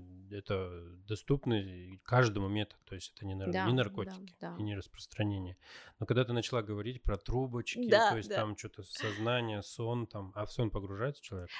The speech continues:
Speaker 2: Не в сон, в глубокую
Speaker 1: Ну, более
Speaker 2: медитацию,
Speaker 1: такой.
Speaker 2: да,
Speaker 1: Ну
Speaker 2: да.
Speaker 1: да, для меня это и услышалось как сон.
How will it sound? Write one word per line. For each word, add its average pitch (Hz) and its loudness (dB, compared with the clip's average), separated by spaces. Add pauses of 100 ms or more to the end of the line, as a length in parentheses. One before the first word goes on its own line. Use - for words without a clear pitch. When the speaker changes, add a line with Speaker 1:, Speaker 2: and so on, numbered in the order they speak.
Speaker 2:
Не 240 8
в 285 -2
сон, 427 2
в 220 -4
глубокую 247 -2
Speaker 1:
Ну, 247 -2
более 226 6
Speaker 2:
медитацию, 165 0
Speaker 1:
такой. - -14
Speaker 2:
да, 170 -2
Speaker 1:
Ну 110 2
Speaker 2:
да. - -
Speaker 1:
да, 98 0
для 104 0
меня 131 8
это 120 2
и 113 2
услышалось 110 0
как - -4
сон. 151 4